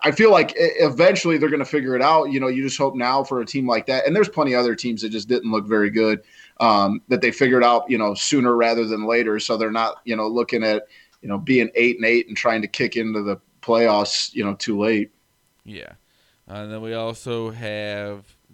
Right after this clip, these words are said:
Speaker 2: the Broncos and Titans in
Speaker 1: Two teams that were, like,
Speaker 2: the Tennessee
Speaker 1: kinda
Speaker 2: Titans.
Speaker 1: oddly,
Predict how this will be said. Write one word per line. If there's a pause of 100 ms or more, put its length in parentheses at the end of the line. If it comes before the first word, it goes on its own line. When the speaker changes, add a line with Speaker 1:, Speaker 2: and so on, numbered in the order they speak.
(140)
Speaker 2:
the
Broncos (400)
and (140)
Titans (320)
in
Speaker 1:
Two
teams
that
were,
like, (260)
Speaker 2:
the
Tennessee
Speaker 1:
kinda
Speaker 2:
Titans.
Speaker 1:
oddly,